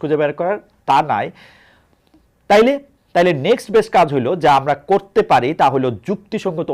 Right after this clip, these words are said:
অনুমান। আমার ঝাপসা লেন্সে যেমন দেখা যায়, তাতে এইটুকু অন্তত বুঝতে পারি যে এই সাক্ষাৎ একটা তাৎপর্যপূর্ণ ঘটনা। কেন? আমার অনুমানের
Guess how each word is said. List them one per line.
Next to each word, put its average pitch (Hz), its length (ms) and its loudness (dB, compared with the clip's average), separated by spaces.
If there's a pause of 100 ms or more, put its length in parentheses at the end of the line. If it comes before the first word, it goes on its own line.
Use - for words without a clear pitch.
(160)
অনুমান। 135 340 0 (160)
আমার 147 160 0 (100)
ঝাপসা 139 480 -6
লেন্সে 196 400 -2 (220)
যেমন 147 380 -2 (300)
দেখা 117 280 -2 (120)
যায়, 117 260 0
তাতে 127 160 -4 (180)
এইটুকু 160 360 -6
অন্তত 185 200 -8 (160)
বুঝতে 131 300 -6
পারি 180 140 -2 (100)
যে 117 120 -2
এই 120 120 -6
সাক্ষাৎ 127 440 -6
একটা - 180 -8
তাৎপর্যপূর্ণ 104 600 -10 (160)
ঘটনা। 90 260 -14 (440)
কেন? 139 160 2 (560)
আমার 202 220 4
অনুমানের 185 340 0